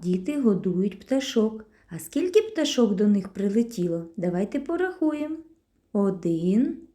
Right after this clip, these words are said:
два, три, чотири, п'ять. Вірно.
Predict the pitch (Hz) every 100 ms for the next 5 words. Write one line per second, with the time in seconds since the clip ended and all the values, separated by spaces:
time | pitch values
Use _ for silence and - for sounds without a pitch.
0 | _ _ _ - 170 180 170 165 160 180
1 | 262 277 - _ _ _ _ - 175 175
2 | 165 165 190 277 285 - _ _ _ _
3 | _ _ _ - - 311 - - 156 156
4 | 160 214 277 - - _ _ _ _ _
5 | _ - 311 302 185 180 - _ _ _
6 | _ _ _ _ _ - 196 240 196 175
7 | 170